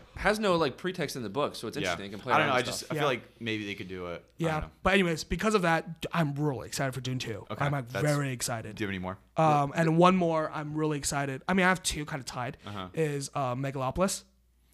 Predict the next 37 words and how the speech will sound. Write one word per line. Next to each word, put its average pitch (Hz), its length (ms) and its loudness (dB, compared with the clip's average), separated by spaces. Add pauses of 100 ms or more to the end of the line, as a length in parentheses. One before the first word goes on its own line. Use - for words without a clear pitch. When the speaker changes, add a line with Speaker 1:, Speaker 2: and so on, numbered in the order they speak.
(160)
Speaker 2:
Oh, 139 220 6
yep. 127 220 2 (160)
Speaker 3:
I 175 100 6
think 220 180 6
it's 180 80 6
gonna 196 100 6
be 151 60 6
bad, 131 340 0 (140)
but 156 60 4
I'm 131 160 0
still 107 180 0
Speaker 2:
Yep. 110 60 2
Speaker 3:
gonna 147 100 -2
be 131 60 -2
very 131 280 2
excited 120 300 -4
for 156 160 -4
it. 117 60 -2
Speaker 2:
Mm-hmm. - 800 -10
Speaker 3:
Um, 139 420 -4 (400)
Speaker 2:
Francis 120 260 -2
Ford 104 160 -6
Coppola. 87 280 -8
Speaker 3:
Francis 143 240 -4
Ford 131 160 -16
Coppola. 110 160 -6
Speaker 1:
I - 20 -2
think 127 140 -2
I - 20 -2
know 120 80 -2
your 104 160 -2
last 95 220 -6
one. 98 140 -12 (920)
Speaker 3:
Yeah, 175 200 2
I 131 60 -4
told 151 260 -4
you. - 120 -10